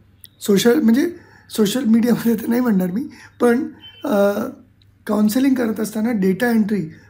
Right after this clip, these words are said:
हा या कोर्समध्ये कितीतरी गोष्टी आपण कव्हर करतो. त्या दृष्टीने मी हे प्र-, हे सेशन किंवा हे प्रेझेंटेशन तुमच्यासमोर करतोय. आणि तुम्ही बघत असाल तर सगळी दूर मी इराचंच table of content तुमच्यासमोर एक्सप्लेन करत चाललोय. आता बघा हां,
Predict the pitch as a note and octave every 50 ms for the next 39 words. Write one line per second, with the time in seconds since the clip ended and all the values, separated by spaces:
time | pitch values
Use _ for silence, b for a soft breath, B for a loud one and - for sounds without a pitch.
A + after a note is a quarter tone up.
0 | B - A3+ A#3+ A#3 A#3 B3 A#3+ B3 B3 B3 A#3+ A#3+ C4 B3 C#4 C#4+ - - A#3
1 | G3 - C4 C4 - B3 A3+ A3+ A#3 G3 G#3+ G3 F#3+ - A#3 A3 G#3 A3 A3 G#3+
2 | G#3+ F#3+ F#3 G3 G3+ - F#3 E3 D#3+ - C4+ B B B B B B - - B3
3 | A#3+ G3+ G#3+ G3 - C4 B3+ B3+ A#3 A#3 A3+ A3 A3+ A#3 A3 G3 F3+ E3 - A3
4 | G#3+ G#3 G#3+ F#3 - - G3+ F#3 F#3 F#3 b b b b b b b _ - G#3+
5 | G#3 G#3 G3+ G3+ F#3 F3 F#3 F#3+ F3+ F#3 F3 - G3+ F#3+ F3+ E3+ - G3+ E3+ E3+
6 | E3+ E3 D#3+ D#3+ E3 - - - A#3+ - - - b b b b b b - A3+
7 | A3 A3 A#3+ C#4+ D#4 B B B B B B - A#3 G#3 A3 A3 G3+ G3 F#3+ A#3
8 | A#3 A#3 G#3 - G3 F#3 G#3+ - b b b b b b - B3+ A#3 - A3 F#3+
9 | F#3 G3+ B3 G#3+ A#3 A#3 G#3+ A3 C4 D#4+ D#4+ C#4+ G#3+ G3 F#3+ A3+ A#3+ A#3 A#3 A#3
10 | G3+ D#3+ D#3+ - b b b b b b b - - G#3 F#3+ A3 A3+ A3 G#3+ -
11 | A3 G3 F#3+ G#3+ G#3+ G3+ G3 F#3+ F3 - G3 - G#3 G3 G#3 G#3 F#3+ - - -
12 | A3 G3 G3 G3 G3 F#3 F3 E3 - - - - - - - - - _ _ _
13 | _ b b b b b b b b - A#3 A3+ A#3 G3 F3+ E3 E3+ F3+ G#3+ B3